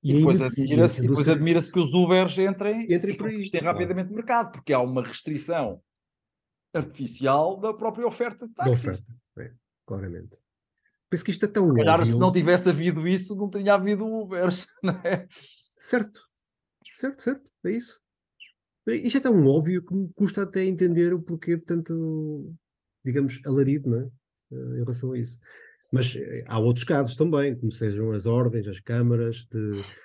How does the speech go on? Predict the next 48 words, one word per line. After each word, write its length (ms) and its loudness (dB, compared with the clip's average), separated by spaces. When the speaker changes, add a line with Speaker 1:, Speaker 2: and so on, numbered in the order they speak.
Speaker 2:
não 80 -8
é? 200 -8
Eh, 320 -12
profissionais, 880 -4
as 80 -8
associações 360 -8
profissionais. 600 -6
Speaker 1:
Ele 140 -2
fala 560 2
que 120 -12
é 40 -2
o 140 -6
Speaker 2:
Ele 80 -14
Speaker 1:
registro, 360 -4
a 40 -2
Speaker 2:
refere 160 0
isso. 160 -8
Speaker 1:
cer-, 180 -20
a 40 -14
certificação 680 -4
e 60 -2
o 100 -2
licenciamento, 600 -8
não 0 -
é? 100 -16
Speaker 2:
Licenciamento. 580 -4
Pronto. 260 -8
Speaker 1:
São 100 -10
os 80 -16
tre-, 180 -2
as 100 -8
três 220 0
fases. 500 0
E, 200 -14
e 40 -12
des-, 160 -18
e 80 -12
desconstrói 640 -8
isso, 340 -10
não 100 -14
há 20 -14
uma 140 -8
medida. 360 -4
Mesmo, 500 -2
mesmo 560 -2
ele 120 -4
vai 240 -2
até 500 -6